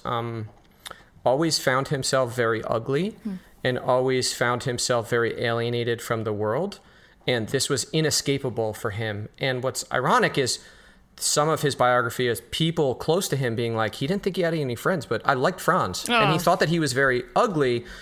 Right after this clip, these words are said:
Speaker 1: but actually there was a sort of wit and just joy to being around Kafka. But there was this inner turmoil that was filling itself out in Kafka's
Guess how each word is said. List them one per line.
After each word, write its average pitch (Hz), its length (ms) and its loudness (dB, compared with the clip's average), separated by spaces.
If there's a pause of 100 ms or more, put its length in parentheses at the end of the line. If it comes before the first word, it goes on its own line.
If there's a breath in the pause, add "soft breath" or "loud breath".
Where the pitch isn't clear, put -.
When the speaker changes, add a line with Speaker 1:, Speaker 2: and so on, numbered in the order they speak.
(140)
Speaker 1:
but 147 100 4
actually 196 260 2
there 170 140 4
was 220 160 2
a 202 40 0
sort 190 220 2
of 117 160 0
wit 151 420 0
and 123 340 0 (380 loud breath)
just - 240 -6
joy 147 420 2
to - 120 -2
being 123 260 0
around 120 400 2
Kafka. 120 460 0 (400 loud breath)
But 139 160 0
there 156 120 6
was 143 140 0
this 143 300 0
inner 175 240 2
turmoil 147 640 0
that 110 120 0
was 110 180 -2
filling 156 400 0
itself 131 360 0
out 139 300 2
in 120 140 -2
Kafka's 123 580 0